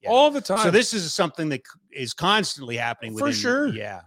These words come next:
Speaker 2: You mean, and it's funny, you talk to the guys even with the Flames alumni too, and it's not, it's this banter, right? 'Cause, you know, like, I'm feeling like I'm at the crotchety stage, you know, but then you got guys that have obviously were retired by the time I started playing hockey, and you talk to them, and it's just,
Speaker 1: Mm-hmm.
Speaker 2: it's just the tran-, transition of the game. I remember
Speaker 1: Right.
Speaker 2: going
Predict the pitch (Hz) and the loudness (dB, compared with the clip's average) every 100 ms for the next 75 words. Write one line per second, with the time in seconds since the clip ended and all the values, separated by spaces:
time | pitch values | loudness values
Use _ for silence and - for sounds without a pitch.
0 | _ 202 214 240 226 214 - 233 214 180 | _ -14 -10 -8 -8 -8 -8 -8 -10 -14
1 | - 185 - 170 180 165 165 160 147 151 | -10 -12 -12 -10 -8 -8 -10 -14 -14 -12
2 | 151 139 139 214 135 107 196 151 - 240 | -12 -8 -8 -6 -8 -10 -10 -10 -10 -10
3 | - - - 202 120 120 147 247 - - | -12 -14 -12 -12 -2 -2 -2 -6 -12 -16
4 | _ - 113 214 _ _ _ _ - 139 | _ -6 -4 -4 _ _ _ _ -4 0
5 | 156 131 123 107 135 202 147 - _ _ | 2 2 2 0 0 0 -4 -12 _ _
6 | _ - 151 135 120 135 165 - - 135 | _ -4 -2 0 -2 -2 -4 -8 -6 0
7 | 110 101 110 85 - 90 78 80 - _ | 2 0 -6 -6 -4 -2 -2 -6 -14 _
8 | _ _ - 127 113 151 151 143 147 147 | _ _ -6 0 0 0 -2 -4 -2 0
9 | 139 151 147 139 120 120 127 - 123 104 | 0 2 2 0 0 0 0 0 -2 -2
10 | - - 113 107 139 131 117 107 104 110 | -6 -8 -6 -2 2 2 2 -2 -2 -4
11 | 107 110 104 110 98 110 117 104 110 131 | -4 -4 -4 -4 -4 -4 -4 -6 -4 0
12 | 117 - 90 185 113 104 143 147 139 147 | 0 -2 0 2 2 0 0 0 -2 -2
13 | 202 - 160 - 147 139 - - - - | -2 -4 -6 -4 -4 -4 -10 -20 -6 -2
14 | 147 127 156 - 120 95 80 107 180 80 | 0 0 0 -2 -4 -6 -4 -2 -2 -4
15 | 104 135 120 107 127 131 120 | -2 0 2 2 0 0 -2